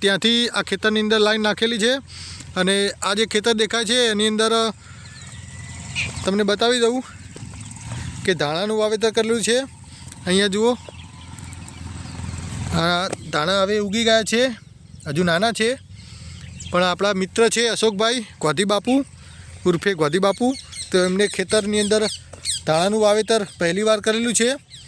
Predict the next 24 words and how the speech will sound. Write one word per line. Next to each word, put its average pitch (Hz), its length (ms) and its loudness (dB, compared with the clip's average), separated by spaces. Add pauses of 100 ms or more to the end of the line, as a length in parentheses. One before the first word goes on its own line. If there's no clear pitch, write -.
(540)
આમ 175 120 2
તો 214 160 4
અમારી 214 260 2
બાજુ 214 240 2
ધાણાનું 208 340 0
વાવેતર 214 340 2
બિલકુલ 214 280 0
નથી, 220 260 4 (560)
પણ 190 140 2
આખા 185 240 0
ગામની 202 300 2
અંદર 208 220 4
અશોકભાઈને 214 460 2 (480)
સૌથી 180 320 2
પહેલી 190 280 2
વાર 208 120 2 (160)
ધાણાના 175 380 2
વાવેલા 202 400 4
છે. 220 80 4 (1600)
તો 180 80 6 (220)
આ 196 100 0
રીતના 214 320 0
ધાણા 196 300 -2 (360)
વાવેતર 196 380 2